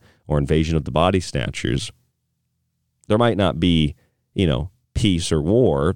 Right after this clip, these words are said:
but that's because everything has been conquered by, by one,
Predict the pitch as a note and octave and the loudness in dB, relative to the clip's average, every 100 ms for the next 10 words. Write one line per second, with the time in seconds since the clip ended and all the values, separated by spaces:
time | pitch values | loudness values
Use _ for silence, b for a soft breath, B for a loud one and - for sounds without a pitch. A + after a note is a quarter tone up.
0 | - E2 F2 E2+ - D#2+ F2+ D#2+ D2+ - | -2 -2 0 -2 -4 -2 0 0 0 -4
1 | - - - F#2 F2+ F2 - E2+ E2 E2 | -6 -8 -6 -2 0 0 0 0 2 0
2 | D2+ D#2 - F#2+ G2+ E2 D#2 D2 D2 D2 | -2 -6 -2 0 0 0 -2 0 2 2
3 | D2 - _ _ _ _ _ - D#2+ D#2+ | 0 -4 _ _ _ _ _ -2 0 2
4 | D#2+ E2+ D#2+ D2+ F#2 | 2 0 0 -2 -6